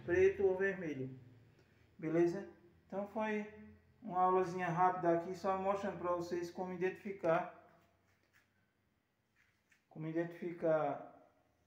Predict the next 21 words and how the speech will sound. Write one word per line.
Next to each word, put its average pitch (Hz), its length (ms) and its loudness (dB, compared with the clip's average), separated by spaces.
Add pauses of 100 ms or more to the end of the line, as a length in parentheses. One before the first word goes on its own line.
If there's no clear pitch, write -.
(160)
a 185 100 -10
tensão 170 560 -4
de 170 120 -6
um 190 80 -6
rádio, 139 360 -2 (300)
beleza? 156 580 -8 (640)
Mas 160 180 -6
já 196 120 0
se 196 120 -6
inscreve 202 480 0
aí 180 140 0
no 180 60 -4
canal, 175 420 6
deixa 185 260 -4
o 180 80 -2
like, 170 360 2
ativa 175 340 -4
o 160 240 -4
sininho 160 300 -8
das 156 120 0
notificações 160 920 -4